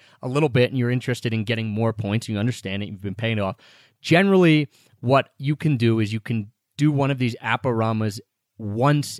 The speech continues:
every three to four months. You wanna wait at least ninety days, because if you do, then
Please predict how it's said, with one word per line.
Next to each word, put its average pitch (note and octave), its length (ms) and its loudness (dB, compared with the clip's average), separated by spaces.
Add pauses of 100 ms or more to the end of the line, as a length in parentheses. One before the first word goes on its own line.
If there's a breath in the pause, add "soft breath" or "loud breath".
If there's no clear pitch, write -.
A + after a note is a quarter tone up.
(120)
every A#2 520 -2
three C#3 1080 2
to A#2 60 -6
four A#2+ 300 0
months. F2+ 340 -6
You C3+ 60 2
wanna E3 180 2
wait C#3+ 240 2
at B2+ 120 -6
least B2 280 -4
ninety A2+ 400 -2
days, F#2 440 -6 (360 soft breath)
because A2+ 220 -4
if A2+ 140 -6
you C#3 80 0
do, E3 420 6 (420 soft breath)
then C3+ 440 2